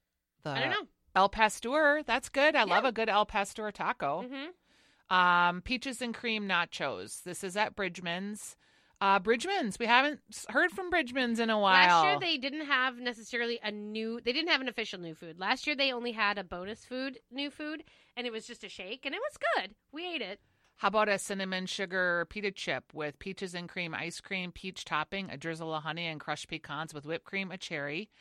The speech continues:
Speaker 1: and a dusting of cinnamon sugar? That sounds delicious.
Speaker 2: That does sound delicious. I'm not against the, especially with cinnamon sugar pita chips. Like, that sounds great. I think more people should do dessert nachos.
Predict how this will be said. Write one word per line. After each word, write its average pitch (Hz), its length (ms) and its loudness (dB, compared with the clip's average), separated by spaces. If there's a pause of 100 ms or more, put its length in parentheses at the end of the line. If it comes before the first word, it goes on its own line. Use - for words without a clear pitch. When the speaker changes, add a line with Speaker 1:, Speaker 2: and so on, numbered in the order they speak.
(300)
Speaker 1:
and 175 120 -10
a - 20 -10
dusting 151 400 -6
of 147 80 -10
cinnamon 151 320 -8
sugar? 190 320 -6
That 143 220 -8
sounds 294 220 -4
delicious. 143 400 -10
Speaker 2:
That - 120 -10
does 640 180 -4
sound 208 160 -6
delicious. 180 360 -14
I'm 277 100 -4
not 330 160 0
against 311 320 -6
the, 240 400 0
especially 302 460 -6
with 269 160 -4
cinnamon 262 280 -4
sugar 226 300 -4
pita 185 240 -10
chips. - 300 -20 (120)
Like, 202 200 -12
that 262 180 -6
sounds 294 220 -8
great. 165 240 -14 (180)
I 240 60 -10
think - 180 -8
more 262 140 -4
people 233 200 -8
should 226 140 -10
do 202 140 -8
dessert 175 360 -10
nachos. - 500 -20